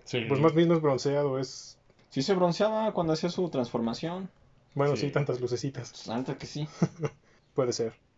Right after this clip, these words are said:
Speaker 3: Ujú.
Speaker 1: Sí,
Speaker 2: pero
Speaker 1: sí.
Speaker 2: no lo sabemos.
Speaker 1: Está-, todavía no llegamos a eso, ok, ok.
Speaker 2: <laughs> Vale, pues, pues miren.
Speaker 1: Diseño industrial, chavos. Ajá.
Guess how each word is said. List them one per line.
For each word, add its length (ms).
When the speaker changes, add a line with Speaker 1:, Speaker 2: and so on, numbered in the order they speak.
Speaker 3:
Ujú. 160
Speaker 1:
Sí, 60
Speaker 2:
pero 180
Speaker 1:
sí. 100
Speaker 2:
no 80
lo 80
sabemos. 460
Speaker 1:
Está-, 300
todavía 340
no 80
llegamos 240
a 20
eso, 120
ok, 180
ok. 540
Speaker 2:
<laughs> 460
Vale, 200
pues, 260
pues 160
miren. 180
Speaker 1:
Diseño 160
industrial, 340
chavos. 240
Ajá. 160